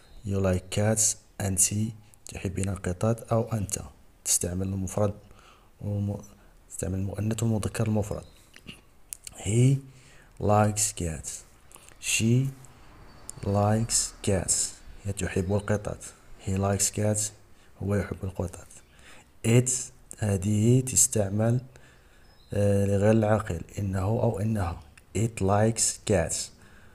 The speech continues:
آه، مثلًا قطة تحب القطط، إنها تحب القطط. في السياق،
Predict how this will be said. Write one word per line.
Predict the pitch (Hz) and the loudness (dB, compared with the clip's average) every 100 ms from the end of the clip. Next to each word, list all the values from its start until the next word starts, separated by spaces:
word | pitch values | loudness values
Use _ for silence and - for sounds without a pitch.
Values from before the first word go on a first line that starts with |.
| - - - - - | -20 -20 -20 -20 -12
آه، | - 92 92 | -6 -2 0
مثلًا | 98 - 98 98 110 110 107 | 0 2 2 2 2 2 0
قطة | 104 104 92 - 110 | -2 -2 -6 0 0
تحب | 113 92 - 107 - | 0 -2 -4 -4 -4
القطط، | 107 - 92 85 76 - - - - - - - | -4 -4 -8 -8 -10 -14 -20 -20 -20 -20 -20 -10
إنها | 92 92 95 | -6 -2 -2
تحب | 113 95 - - | -2 -4 -6 -6
القطط. | 101 98 - - - - - - - - - - - | -4 -4 -6 -8 -12 -20 -20 -20 -20 -20 -20 -20 -16
في | - | 2
السياق، | 104 - 110 90 78 - | 6 6 6 2 -2 -6